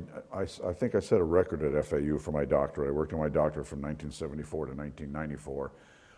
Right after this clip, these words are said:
Uh, I set a record for most amount of time it took anybody to get a doctorate. And I kept asking my major advisor, "How much longer?" He said, "Well, you're taking five hours a semester.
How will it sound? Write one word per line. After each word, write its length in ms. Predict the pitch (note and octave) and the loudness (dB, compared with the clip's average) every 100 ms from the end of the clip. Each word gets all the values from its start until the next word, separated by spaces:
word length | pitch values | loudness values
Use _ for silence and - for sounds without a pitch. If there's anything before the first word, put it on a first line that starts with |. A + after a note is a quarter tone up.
| - | -10
Uh, 60 | C#2 | -6
I 160 | D2 D2+ | -6 -8
set 220 | - G2 | -4 -2
a 40 | D2+ | 0
record 300 | D#2 D2+ C#2+ | 0 -2 -8
for 240 | C#2 C#2 - - | -10 -10 -12 -6
most 240 | F2 - D#2 | -6 -4 -6
amount 220 | D2 C#2 | -6 -6
of 60 | |
time 220 | - D2+ C#2+ | -6 -6 -6
it 80 | |
took 160 | - D2 | -10 -8
anybody 300 | D2+ C#2 C#2 | -8 -6 -6
to 60 | C2+ | -8
get 140 | C#2 | -8
a 60 | C2+ | -4
doctorate. 460 | D2+ - C2 - - - - - | -4 -4 -10 -12 -16 -20 -20 -10
And 100 | D#2+ | -6
I 40 | |
kept 240 | E2 G#2 | -2 2
asking 340 | G2+ F#2 - F2+ | 2 0 -2 -6
my 140 | E2 | -4
major 340 | E2 D#2+ D#2+ D#2 | -2 -4 -4 -6
advisor, 460 | C2+ D2+ C#2 C#2 - - _ | -2 -2 -2 -10 -14 -20 _
"How 200 | - B2+ | -10 -8
much 300 | C3 A#2 - | -6 -8 -10
longer?" 580 | C#2 D#2 D#2 D2 - - - - _ _ _ - _ _ _ _ _ _ - - _ - | -8 -6 -6 -8 -10 -18 -20 -20 _ _ _ -20 _ _ _ _ _ _ -20 -20 _ -14
He 60 | |
said, 180 | - G2+ | -4 -2
"Well, 120 | F#2+ | 0
you're 120 | G2+ G2+ | 0 0
taking 320 | G2 F2 F#2 | -2 -4 -6
five 320 | F2+ D2 D#2+ | -4 -4 -4
hours 260 | E2+ G2 A2 | -4 -4 -6
a 60 | |
semester. 580 | - B2 D#2 - D#2 | -6 -6 -6 -8 -10